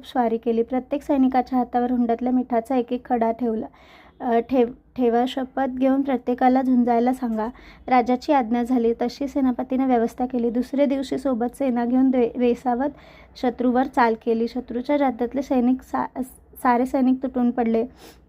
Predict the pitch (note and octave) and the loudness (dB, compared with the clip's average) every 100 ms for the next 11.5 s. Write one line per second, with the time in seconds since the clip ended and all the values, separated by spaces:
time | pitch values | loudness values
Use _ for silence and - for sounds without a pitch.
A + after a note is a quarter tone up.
0 | - - _ _ D4 A#3+ A#3 - C4 B3 | -20 -20 _ _ -6 -2 -2 -2 0 2
1 | C4 C4+ D4 C4+ C#4+ C#4+ B3+ B3 C#4 D#4+ | 2 2 2 0 -2 0 2 4 4 0
2 | - - _ - B3 A#3 A#3+ C4+ D4 C#4 | -4 -20 _ 0 2 4 4 4 2 2
3 | - B3 A#3+ B3 A#3 C#4 D4+ C4+ A#3+ A#3+ | 0 2 2 2 2 4 4 4 2 -2
4 | A#3 A#3+ A#3 A#3 - _ - - B3 A#3+ | -2 0 0 -2 -20 _ -14 -2 0 0
5 | - _ _ _ - B3+ A3+ - _ _ | -2 _ _ _ -4 -2 -2 -12 _ _
6 | _ _ - B3+ A3+ - B3+ B3+ C#4 B3 | _ _ 2 2 2 0 2 2 0 -2
7 | C4+ C#4+ D4 C#4+ C4 C4+ B3+ B3+ B3+ C4 | 0 4 4 4 4 4 4 4 2 0
8 | C#4 B3 A#3+ A#3+ A#3 A#3+ A#3 A3 A#3 - | -2 -4 -2 -4 -2 -4 -4 -6 -6 -10
9 | _ - C#4+ D4 C#4+ C4+ C4+ C4 B3+ C4 | _ 0 2 4 0 -2 0 0 2 0
10 | C4 A#3+ A3+ - A3+ A3 A3+ B3+ C4+ C4 | 0 -2 -4 -6 -4 -2 -2 -2 0 2
11 | B3+ B3+ A#3+ - A#3+ | 2 2 -2 -4 -6